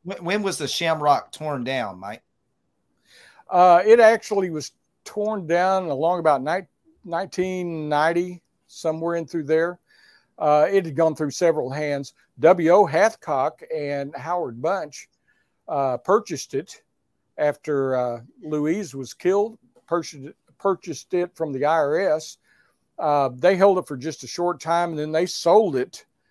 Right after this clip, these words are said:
Speaker 2: and it went through different transactions along the way, and, uh, you know, eventually became in, uh, disrepair.
Speaker 1: Yeah.
Speaker 2: And the, uh,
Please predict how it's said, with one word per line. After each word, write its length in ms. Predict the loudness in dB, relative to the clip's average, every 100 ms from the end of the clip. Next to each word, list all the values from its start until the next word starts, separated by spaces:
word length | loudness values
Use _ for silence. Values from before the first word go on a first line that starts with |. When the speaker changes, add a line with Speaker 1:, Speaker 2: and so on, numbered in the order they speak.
| _ _ -8
Speaker 2:
and 280 | -4 0 0
it 100 | -2
went 220 | -4 -4
through 300 | -4 -4 -6 _ _ _ -8
different 260 | -8 -8
transactions 840 | -4 -4 -2 -2 -2 -4 -10 -10
along 320 | -8 -6 -6 -6
the 80 |
way, 340 | -6 -4 -4 -8 _ _ _ _ _
and, 380 | -10 -4 -4 -2
uh, 160 | -4 -4 _ _ _ _ _ _ _ _ _ _ _ _ _
you 80 | -10
know, 220 | -6 -6
eventually 540 | -4 -6 -6 -4 -4 -4
became 580 | -8 -12 -2 -2 0 -4
in, 260 | -4 -4
uh, 160 | -4 -4
disrepair. 840 | -4 -6 -4 -8 -4 -2 -2 -4 -12 _ _ _ _ _
Speaker 1:
Yeah. 160 | -20 -20 _ _ _ _ _ 0
Speaker 2:
And 560 | 4 6 4 -2 -6 -6
the, 440 | 0 0 2 0
uh, 140 | -2